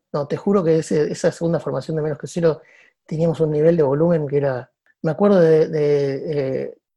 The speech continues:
Tomás Notchev, eh, bajista, eh, va, parte de Mueran Humanos, no-, nos había bautizado como Killer Rock, eh, eh, Killer Pop, ¿no? Eh, cuando mucha gente decía que nosotros hacíamos power pop, que era un, un, un,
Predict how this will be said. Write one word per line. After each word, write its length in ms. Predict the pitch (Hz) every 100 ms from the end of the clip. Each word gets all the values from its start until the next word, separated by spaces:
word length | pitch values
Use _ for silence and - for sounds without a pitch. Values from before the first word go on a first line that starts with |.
| - -
Tomás 380 | 190 196 -
Notchev, 480 | 185 202 202 208 - - -
eh, 220 | 151 143
bajista, 760 | 143 143 175 - 160 139 135 131
eh, 140 | 131 - _ _ _ _ _ _ -
va, 360 | 147 127 117 - _ _ -
parte 320 | 160 151 143
de 80 | 135
Mueran 300 | 156 165 143
Humanos, 500 | 147 170 156 - _ _ -
no-, 240 | 202 135
nos 260 | 135 135 -
había 200 | 151 160
bautizado 500 | 143 139 135 - 165
como 200 | 139 123
Killer 320 | - 170 143
Rock, 300 | 143 143 - _ -
eh, 260 | 160 156 -
eh, 180 | 165 151
Killer 380 | - 196 175 156
Pop, 240 | 175 - _ -
¿no? 240 | 185 302
Eh, 100 | 170 - 165
cuando 300 | 151 135 147
mucha 360 | 143 170 175 185
gente 200 | 214 190
decía 220 | 160 180
que 60 | 160
nosotros 400 | 147 175 156 - - - - -
hacíamos 360 | 175 170 160
power 360 | - 170 160 151
pop, 280 | 196 190 196
que 80 |
era 120 | 165 151
un, 100 | 147
un, 260 | 175 151 160
un, 320 | 180 139